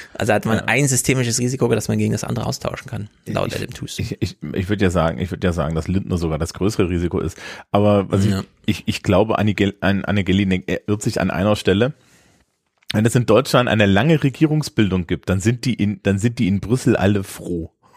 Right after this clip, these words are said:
Speaker 1: Das glaube ich auch. Dann ist da so ein bisschen
Speaker 2: Ja.
Speaker 1: durchatmen.
Speaker 2: Ja. Die denken sich
Speaker 1: Pläne
Speaker 2: dann,
Speaker 1: schmieden. Die E U
Speaker 2: ja.
Speaker 1: hat jetzt, äh, schon wieder State of the Union gehabt. Ursula von der Leyen, die hat sich die eigenen Themen gar nicht getraut anzusprechen,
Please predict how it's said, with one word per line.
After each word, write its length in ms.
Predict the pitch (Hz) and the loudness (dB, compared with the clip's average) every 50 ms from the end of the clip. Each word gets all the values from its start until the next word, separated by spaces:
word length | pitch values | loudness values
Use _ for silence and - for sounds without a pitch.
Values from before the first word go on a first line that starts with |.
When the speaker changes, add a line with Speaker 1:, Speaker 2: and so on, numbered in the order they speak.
| - _ _ - | -20 _ _ -2
Speaker 1:
Das 180 | - 104 - - | 0 0 0 2
glaube 160 | 95 87 87 | 0 2 2
ich 80 | 87 | 2
auch. 240 | 87 92 101 - - - _ _ _ - | 2 0 -2 -4 -12 -20 _ _ _ -10
Dann 120 | - 98 | -8 -6
ist 140 | - - - | -6 -4 -6
da 80 | 101 | -4
so 80 | 95 156 | -4 -4
ein 80 | - - | -6 -6
bisschen 260 | - - - 101 92 | -6 -4 -2 -2 -4
Speaker 2:
Ja. 80 | 95 - - | -4 -6 -4
Speaker 1:
durchatmen. 480 | - 98 - - - 92 90 - 101 101 | -6 -6 -4 -4 -6 -6 -6 -2 0 0
Speaker 2:
Ja. 180 | 98 107 107 - _ _ _ _ _ - - - | 0 0 -2 -6 _ _ _ _ _ -20 -18 -8
Die 60 | - 92 | 0 2
denken 180 | 104 104 110 | 2 4 6
sich 80 | 101 113 | 6 6
Speaker 1:
Pläne 160 | 113 113 101 | 6 6 4
Speaker 2:
dann, 40 | 98 | 4
Speaker 1:
schmieden. 440 | 98 110 110 107 104 107 107 107 104 - - - - _ _ - | 2 2 0 0 2 2 2 2 0 -2 -10 -20 -20 _ _ 0
Die 100 | 117 117 | 2 4
E 60 | 117 | 4
U 160 | 107 127 139 135 | 6 6 4 4
Speaker 2:
ja. 60 | 120 | 4
Speaker 1:
hat 120 | 117 - | 2 0
jetzt, 400 | - 113 113 - - - - - | 0 -2 0 0 -2 -2 -2 -2
äh, 140 | - 113 107 | -2 -2 -2
schon 120 | 110 110 | -2 -2
wieder 160 | 104 107 104 107 | 0 0 0 0
State 240 | - - 117 113 | 0 0 0 0
of 100 | 113 - | 0 -2
the 140 | - 110 101 | -2 -4 -2
Union 240 | 117 120 123 123 117 | 0 0 0 0 0
gehabt. 380 | - 113 117 120 - - - - | 0 0 0 0 -2 -4 -6 -6
Ursula 260 | 113 113 117 113 107 | -4 -2 0 -2 0
von 160 | - - 113 | 0 0 0
der 120 | 117 113 | 0 2
Leyen, 180 | 110 110 110 107 | 2 2 2 2
die 60 | 101 | 0
hat 80 | 98 - | 0 -2
sich 100 | - - | -4 -4
die 140 | - 101 98 | -2 0 0
eigenen 260 | 104 110 - 104 101 | 0 0 0 -2 0
Themen 220 | - 110 107 104 | 0 0 0 2
gar 100 | 95 98 | 0 0
nicht 140 | 104 104 - | 0 -2 -4
getraut 340 | - - - - 104 104 - | -6 -8 -4 -2 0 0 2
anzusprechen, 680 | - 117 131 - - - - - 80 - - - - | 0 0 0 -2 -6 -4 -4 -4 -6 -6 -8 -14 -14